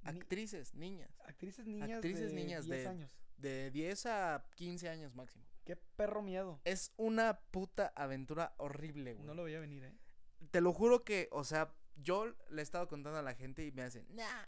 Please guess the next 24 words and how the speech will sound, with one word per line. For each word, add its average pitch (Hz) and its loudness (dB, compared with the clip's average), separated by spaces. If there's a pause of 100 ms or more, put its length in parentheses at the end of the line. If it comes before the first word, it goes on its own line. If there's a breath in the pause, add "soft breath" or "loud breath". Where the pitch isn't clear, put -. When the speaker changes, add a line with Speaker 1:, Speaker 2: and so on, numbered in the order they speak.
(120)
Speaker 2:
¿a - -4
poco?". - 0 (540 loud breath)
Te 139 2
juro 190 4
que - -8
estaba 135 -4
muy 156 -4
bien 156 -4
hecho - -2
todo, 151 -4
güey. - -8 (560 soft breath)
Sí - -6
le 196 2
metieron 185 -2
un 175 -4
varo 165 2
muy 147 -4
chido. 175 0 (120)
Nada 196 0
más 233 0
fíjate 233 -4
en 139 -4
los 127 -4
disfraces 190 -6